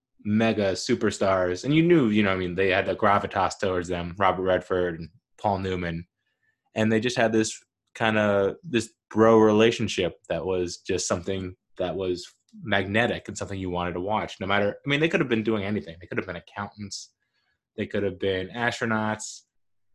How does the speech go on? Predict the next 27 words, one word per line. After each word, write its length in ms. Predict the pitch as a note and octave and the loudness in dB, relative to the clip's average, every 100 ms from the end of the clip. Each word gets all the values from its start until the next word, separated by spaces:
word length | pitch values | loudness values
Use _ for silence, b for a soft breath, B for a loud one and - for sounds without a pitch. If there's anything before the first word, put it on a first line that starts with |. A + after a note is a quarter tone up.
| - | -6
They 140 | G#2 | -4
could 240 | G2+ A2 G#2 | -2 -4 -2
have 280 | F#2+ F#2 - | -2 -4 -4
been 1000 | G#2 G2+ G2+ G2+ G2 G2 G2 F#2+ F#2+ G2+ - | 0 0 0 -2 -2 -4 -6 -8 -10 -12 -4
coal 240 | C#3 B2+ | 2 4
miners. 840 | A#2 A2+ A2 A2 G#2+ G#2+ G#2+ - - _ _ _ _ _ _ _ _ _ | 4 2 2 0 0 -2 -4 -8 -16 _ _ _ _ _ _ _ _ _
And 400 | B2+ A#2+ A#2 A2+ - | -2 0 0 -2 -4
I 120 | A#2+ | -2
would 120 | C#3 | 2
have 80 | C#3 | 4
watched 300 | C3 D3 - | 4 0 -2
it 80 | F2+ | -6
and 80 | F2+ | -4
I 60 | |
would 160 | F#2 G2 | -4 -4
have 100 | F#2+ | -4
enjoyed 340 | F#2+ G2+ G#2+ | -2 2 2
it. 200 | F2+ D2+ - | 0 -6 -6
And 320 | G2+ G2 F#2 | -4 -4 -4
the 60 | G2 | -2
fact 280 | A#2 A2+ - | -2 -2 -2
that 60 | |
they 40 | G#2+ | 0
put 200 | A2+ G#2 | 0 0
it 100 | F2 | -2
in 120 | G2 | -4
a 140 | F#2 | -8